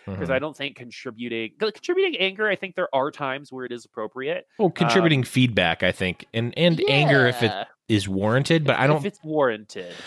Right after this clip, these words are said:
Speaker 2: Yeah, 'cause, 'cause, like, that is the other side of it, is like, "Oh, well,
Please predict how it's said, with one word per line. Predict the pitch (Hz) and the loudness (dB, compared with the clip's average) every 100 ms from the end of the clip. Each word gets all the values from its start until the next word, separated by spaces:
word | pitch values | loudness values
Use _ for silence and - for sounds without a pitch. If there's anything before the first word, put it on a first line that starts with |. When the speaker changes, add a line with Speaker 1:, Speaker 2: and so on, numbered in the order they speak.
| - - | -10 0
Speaker 2:
Yeah, | 110 87 | 2 2
'cause, | - 143 - | 2 0 2
'cause, | 160 151 | 2 4
like, | 139 - | 2 0
that | 120 135 147 | 0 2 6
is | 156 143 | 4 6
the | 131 120 | 6 6
other | 120 | 6
side | - 123 131 | 4 2 2
of | 95 | 0
it, | 85 | 0
is | 87 | 0
like, | 98 90 - | 2 2 2
"Oh, | 139 123 | 2 2
well, | 85 104 117 110 107 - | 4 4 6 4 2 -2